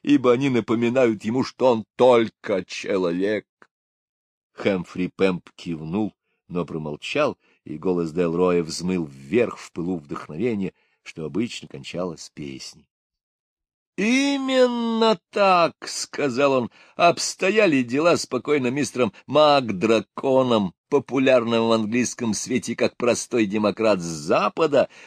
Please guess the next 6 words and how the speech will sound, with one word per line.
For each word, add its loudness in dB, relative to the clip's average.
но 4
погибшим 0
от 2
руки -2
невоздержанных 2
людей, 2